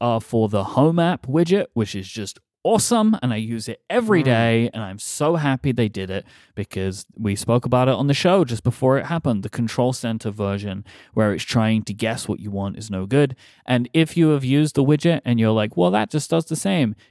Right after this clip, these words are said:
Speaker 1: if you long press on the widget, you can turn off a toggle, which allows you to switch from a recommended system to just choosing your own scenes and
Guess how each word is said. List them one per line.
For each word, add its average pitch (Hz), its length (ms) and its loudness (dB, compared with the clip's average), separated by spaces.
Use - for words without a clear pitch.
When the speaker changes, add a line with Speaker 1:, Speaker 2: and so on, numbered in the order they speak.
Speaker 1:
if - 100 -20
you 107 80 0
long 143 240 2
press 175 240 2
on 165 120 -2
the 147 100 0
widget, 151 380 2
you 110 100 -6
can 95 180 -14
turn 135 280 2
off 131 180 -2
a 123 80 0
toggle, 151 560 0
which 117 260 -6
allows 107 480 -4
you 101 120 -10
to - 160 -16
switch - 340 -4
from 107 240 -4
a 98 140 -6
recommended 165 920 0
system 196 520 -2
to - 160 -8
just 110 240 -8
choosing 131 440 0
your 110 220 2
own 117 260 2
scenes 113 640 -4
and 104 420 -6